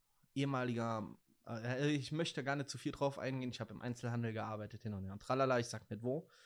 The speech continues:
Ähm, und unser Marktleiter, als wir die Verkündung gekriegt haben, dass wir schließen, ist der breit grinsend in den Markt, hat oben noch getanzt,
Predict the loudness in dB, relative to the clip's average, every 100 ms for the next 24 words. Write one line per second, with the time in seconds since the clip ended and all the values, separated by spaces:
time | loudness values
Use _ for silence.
0 | -20 -20 -20 -4 0 2 2 0 -2 0
1 | 0 2 2 2 2 0 2 4 4 4
2 | 2 2 4 2 -2 -8 -20 _ -20 _
3 | _ -8 -8 -8 -10 -10 -10 -12 -16 _
4 | _ _ _ _ _ _ _ -12 -8 -4
5 | 2 2 2 0 -4 -4 -2 -2 -2 -4
6 | -4 0 0 2 2 0 -4 _ -20 -12
7 | -2 4 4 2 6 10 10 8 4 4
8 | 4 2 2 4 4 4 0 0 2 4
9 | 2 2 0 -2 2 8 8 8 6 0
10 | -4